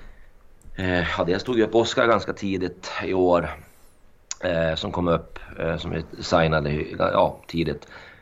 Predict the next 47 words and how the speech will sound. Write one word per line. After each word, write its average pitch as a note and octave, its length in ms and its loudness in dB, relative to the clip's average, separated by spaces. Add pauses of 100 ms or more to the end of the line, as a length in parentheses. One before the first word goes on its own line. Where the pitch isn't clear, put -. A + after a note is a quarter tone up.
(120)
Eh, D#2 300 0
Måns D#2+ 320 0
har G2 80 2
ju F#2 80 2
kommit F2+ 380 -2
upp, - 380 -4
men - 200 -6
det E2+ 60 0
var E2+ 80 2
ju E2+ 100 2
för E2 120 -2
två A2 300 2
år G#2+ 100 6
sedan, E2 420 -2
och, D#2+ 240 -2 (400)
och F2+ 160 2
jag E2+ 100 2
tycker F2 300 -4
ju E2+ 40 2
också F2 300 -2
att D#2+ 200 0
Emmen F2 420 0
kom E2+ 180 -2
ju E2+ 60 0
upp E2 120 -6
under D#2+ 140 -2
sommaren F2 480 2
här, E2 160 2
så F2 140 -2
att, - 260 -6 (600)
eh, F2 880 -4
talang A#2 360 4
finns A2+ 380 -2
det, - 80 -6
och F#2 60 2
jag E2 80 0
tycker A2+ 160 -8
man A2+ 140 -4
jobbar E2 200 -2
bra F#2+ 340 4
med F#2 160 0
det, F2 280 0
så E2 100 -4
att - 160 -8
det F2 220 -4
finns G#2 400 -2
liksom, E2 500 0